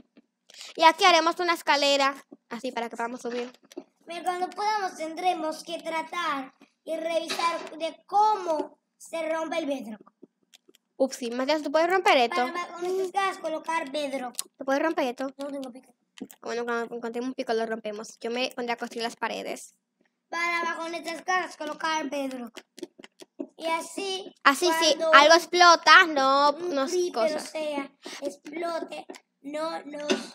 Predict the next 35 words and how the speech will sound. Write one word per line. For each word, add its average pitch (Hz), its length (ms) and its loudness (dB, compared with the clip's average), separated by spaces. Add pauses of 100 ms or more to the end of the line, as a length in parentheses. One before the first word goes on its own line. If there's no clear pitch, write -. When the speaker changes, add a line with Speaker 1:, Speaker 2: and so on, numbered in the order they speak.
(160)
Speaker 2:
rompe 294 580 -10
la - 320 -18
casa. - 240 -16 (260)
Speaker 1:
Pero 294 280 2
tenemos 302 320 -2
que 339 100 -6
hacer 349 160 0
un 320 140 0
hoyo 254 400 0 (200)
muy 254 240 2
profundo 277 680 2
y 262 120 2
entrar 247 280 6
abajo 269 240 4
de 269 80 4
la 269 140 2
casa 240 280 -2
para 240 180 4
Speaker 2:
No. 240 80 2
Speaker 1:
no 240 80 2
romper 262 300 2
la 262 80 4
estructura 262 580 0
de 220 80 0
la 220 80 0
Speaker 2:
Un 392 60 -2
Speaker 1:
casa. 370 200 -2
Speaker 2:
bloque 311 560 -4 (640)
de 302 500 -4
fondo, 302 500 -6 (400)
bueno, 311 220 -6
dos 381 220 0
bloques 311 380 -8
de 302 140 -6
hondo. 285 340 -10